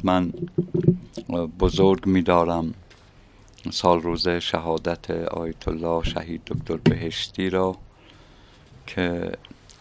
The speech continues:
امام امت می‌فرمودن به تعداد شهداء کربلا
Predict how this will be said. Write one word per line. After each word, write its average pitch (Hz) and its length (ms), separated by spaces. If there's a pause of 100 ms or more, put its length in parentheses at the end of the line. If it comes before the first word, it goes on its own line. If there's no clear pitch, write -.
(100)
امام 87 380
امت 85 440 (100)
می‌فرمودن 87 840
به 85 80
تعداد 87 640
شهداء 85 600 (120)
کربلا 85 640